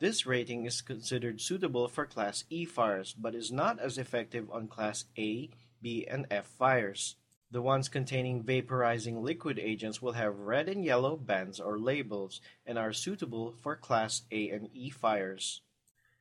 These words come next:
while the beige-colored ones are wet chemical-based and considered suitable for Class A and F, not effective on Classes B and C, and should not be used on Class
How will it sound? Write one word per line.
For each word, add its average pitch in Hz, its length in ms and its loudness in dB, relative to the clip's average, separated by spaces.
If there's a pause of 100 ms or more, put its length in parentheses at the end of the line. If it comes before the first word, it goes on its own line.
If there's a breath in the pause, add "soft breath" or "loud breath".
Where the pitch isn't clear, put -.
(180)
while 120 280 6
the 120 120 0
beige-colored 123 800 4
ones 104 320 0
are 107 200 2
wet 107 300 0
chemical-based 113 1000 0
and 120 180 -4
considered 113 480 -4
suitable 135 440 2
for 120 180 -2
Class 113 400 2 (100)
A 123 180 2
and 110 160 -2
F, 127 340 2 (340 loud breath)
not 156 220 4
effective 131 460 2
on 120 140 4
Classes 113 400 2
B 113 260 -4
and 104 120 -4
C, 123 340 -2 (240 loud breath)
and 113 160 -4
should 117 220 -2
not 131 380 2
be 160 100 -2
used 123 340 0
on 123 180 0
Class 101 400 -2